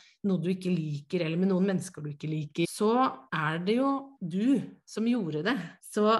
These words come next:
det viktigste er jo egentlig alltid at du må ta litt ansvar for de valgene du har tatt, ikke sant? Det, det må vi jo alle. Men også det å sette da klare rammer og grenser. Det kan være litt vanskelig i starten, og du må prøve deg frem.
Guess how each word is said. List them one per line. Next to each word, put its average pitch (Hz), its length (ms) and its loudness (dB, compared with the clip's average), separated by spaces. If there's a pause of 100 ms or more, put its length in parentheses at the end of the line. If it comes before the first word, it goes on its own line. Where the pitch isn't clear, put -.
(200)
det 220 140 0
viktigste - 560 -8
er 143 320 2
jo 208 80 4
egentlig 160 340 -2
alltid 156 320 -4
at 185 160 -4
du 165 480 4
må 185 160 2
ta 156 280 2
litt 180 200 2
ansvar 143 480 -4
for 165 240 0
de 165 320 -2
valgene 147 400 0
du 151 140 0
har 175 100 2
tatt, 240 240 0
ikke 185 160 -2
sant? 254 300 0
Det, 170 180 -2
det 170 80 -2
må 151 220 -2
vi 175 80 0
jo - 100 -4
alle. 156 300 -2 (340)
Men 392 160 0
også 240 240 -2
det 180 160 2
å 190 80 0
sette 180 460 -6
da 147 180 -2
klare 160 400 0
rammer 156 460 -2
og 170 80 -4
grenser. 170 340 -4
Det 208 80 -2
kan 196 160 0
være 214 200 2
litt 220 100 -4
vanskelig 170 320 -4
i 175 80 -16
starten, 208 400 0
og - 340 -6
du 196 80 6
må 240 220 4
prøve 151 340 2
deg 165 160 0
frem. - 300 -8